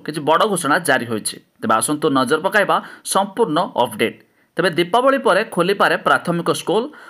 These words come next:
ପ୍ରଥମରୁ ସପ୍ତମ ଶ୍ରେଣୀ ପର୍ଯ୍ୟନ୍ତ ସ୍କୁଲ ଖୋଲିବା ନେଇ ଦୀପାବଳି ପରେ ହୋଇପାରେ ନିଷ୍ପତ୍ତି। ଆଜି ଏ ନେଇ ସୂଚନା ଦେଇଛନ୍ତି ସ୍କୁଲ ଓ ଗଣଶିକ୍ଷା ମନ୍ତ୍ରୀ ସମୀର ରଞ୍ଜନ ଦାସ।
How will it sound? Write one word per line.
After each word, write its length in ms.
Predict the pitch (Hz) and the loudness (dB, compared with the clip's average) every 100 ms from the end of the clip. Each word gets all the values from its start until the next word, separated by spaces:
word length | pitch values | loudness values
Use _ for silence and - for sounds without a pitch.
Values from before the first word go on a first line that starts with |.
| - | -10
ପ୍ରଥମରୁ 500 | - 165 196 247 262 269 | 0 0 2 2 2 2
ସପ୍ତମ 360 | - 139 - 240 | 0 0 0 0
ଶ୍ରେଣୀ 240 | 233 175 | 0 -2
ପର୍ଯ୍ୟନ୍ତ 480 | 175 147 131 180 175 262 | 2 0 2 -2 0 -2
ସ୍କୁଲ 320 | - 156 165 | 0 0 0
ଖୋଲିବା 360 | 165 147 170 247 | 0 0 2 2
ନେଇ 180 | 185 - - - - 110 | 0 -6 -12 -20 -14 -4
ଦୀପାବଳି 460 | 156 170 262 254 | -2 2 2 2
ପରେ 220 | 185 127 170 | 2 2 2
ହୋଇପାରେ 480 | 175 185 208 117 170 | 2 2 2 0 0
ନିଷ୍ପତ୍ତି। 540 | 156 123 - 107 92 - _ | 0 -2 -2 -4 -4 -14 _
ଆଜି 240 | 113 123 135 | -2 0 2
ଏ 100 | 147 | 2
ନେଇ 200 | 220 208 254 - - | 2 0 -4 -12 -16
ସୂଚନା 380 | - 185 220 254 | -8 -2 0 2
ଦେଇଛନ୍ତି 500 | 247 233 220 151 113 180 | 2 0 0 -4 -4 -6
ସ୍କୁଲ 380 | - - 208 247 | -6 -2 0 2
ଓ 60 | 233 | 2
ଗଣଶିକ୍ଷା 480 | 160 156 170 214 220 | 2 0 0 -2 0
ମନ୍ତ୍ରୀ 320 | 170 113 123 175 | 0 -2 -4 -2
ସମୀର 360 | - 180 185 | 0 2 2
ରଞ୍ଜନ 260 | 117 107 156 | 0 -2 -4
ଦାସ। 240 | 151 - | -2 -2